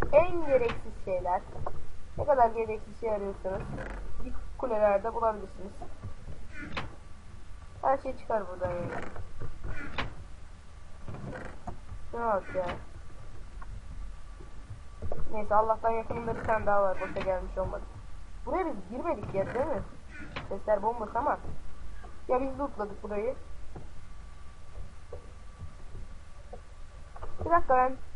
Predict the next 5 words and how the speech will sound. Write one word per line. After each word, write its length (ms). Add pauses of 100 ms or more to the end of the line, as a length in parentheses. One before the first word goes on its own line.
(1200)
doğru 240
gidiyorum 400
değil 120
mi? 80 (100)
Evet. 160